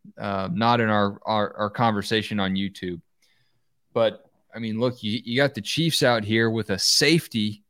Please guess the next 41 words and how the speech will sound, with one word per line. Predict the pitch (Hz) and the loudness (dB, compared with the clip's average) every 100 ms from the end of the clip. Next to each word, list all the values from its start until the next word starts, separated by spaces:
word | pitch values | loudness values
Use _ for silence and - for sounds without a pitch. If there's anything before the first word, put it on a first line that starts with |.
| _ - | _ -4
kicking | 147 127 113 | -2 0 -2
field | - 120 117 | 0 0 2
goals | 117 113 117 | 2 2 0
when | 113 | -2
Harrison | 101 120 120 - 101 | 2 2 2 0 2
Butker | 117 - - 107 | 2 2 -4 -6
went | 104 92 | -6 -6
down. | 95 95 92 101 - _ _ _ _ | -4 -4 -4 -6 -10 _ _ _ _
You | 120 | -2
just | 139 131 | -2 2
never | 139 156 151 | 4 4 4
know | 131 143 135 | 4 4 4
who's | - 147 123 | 4 2 2
gonna | 135 127 | 0 0
be | 120 123 | 0 0
able | 127 123 | 0 -2
to | 117 110 | -6 -4
go | 117 165 | 4 4
for | 190 - 117 113 | 4 0 0 2
you, | 123 139 - _ _ _ - | 2 0 -4 _ _ _ -8
and | 127 135 | -4 -2
you | |
have | 120 143 139 | 2 2 2
to | - 120 | 0 2
have | 123 123 107 | 4 4 2
a | 107 | -6
kicker | - 117 113 | -6 -6 -4
that | 104 | -4
you | 107 104 | -4 -6
can | 107 | -6
depend | 98 - 123 120 | -6 -2 -2 0
on. | 113 113 110 | 0 -2 -4
It's | 80 - | -8 -14
very | 101 98 123 127 117 | -12 -2 0 0 -2
tough | 117 104 | -4 -6
to | 107 | -4
do | 110 | -4
it | 104 | -4
in | |
the | 104 | -4
league, | 101 101 101 | -4 -4 -4